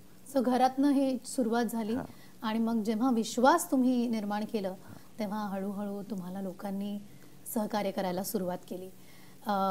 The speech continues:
Speaker 1: असं कोणी व्यक्तिमत्व आहे, अ, अ, प्रेरणादायी तुमच्या समोर किंवा तुमचं आयडॉल कोणी आहे, अ, प्रेरणास्थान कोणी आहे?
Speaker 2: प्रेरणा आहे ती वडिलांचीच आहे, कारण वडील आर-, एक्स आर्मी मॅन आहेत, आर्मी रिटायर आहेत. तरीसुद्धा त्यांनी आर्मी रिटायर झाल्यानंतर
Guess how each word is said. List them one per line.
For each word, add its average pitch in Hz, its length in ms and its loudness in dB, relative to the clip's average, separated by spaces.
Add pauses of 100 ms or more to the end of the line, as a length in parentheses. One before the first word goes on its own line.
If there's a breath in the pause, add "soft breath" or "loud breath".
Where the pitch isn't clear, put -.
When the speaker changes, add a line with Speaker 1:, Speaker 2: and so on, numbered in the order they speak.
(280)
Speaker 1:
असं 247 180 4
कोणी 240 300 6
व्यक्तिमत्व 233 560 2
आहे, 214 480 2
अ, 233 160 -6
अ, 196 1040 -6
प्रेरणादायी 214 680 2
तुमच्या 208 300 -2
समोर 196 380 -2
किंवा 202 160 -4
तुमचं 208 360 0
आयडॉल 214 420 2
कोणी 214 240 0
आहे, 190 320 -6 (400 loud breath)
अ, 202 60 0
प्रेरणास्थान 208 720 -2
कोणी 208 240 -2
आहे? 190 180 -8 (560 loud breath)
Speaker 2:
प्रेरणा 104 320 6
आहे 127 180 4
ती 143 100 4
वडिलांचीच 104 560 6
आहे, 90 180 -2
कारण 98 260 0
वडील 107 480 2
आर-, 101 180 8
एक्स 113 260 4
आर्मी 104 200 6
मॅन 90 180 4
आहेत, 87 300 0 (140)
आर्मी 92 220 4
रिटायर 98 280 8
आहेत. 92 180 0 (420 loud breath)
तरीसुद्धा 113 360 6
त्यांनी 113 200 6
आर्मी 107 260 6
रिटायर 110 260 6
झाल्यानंतर 98 600 4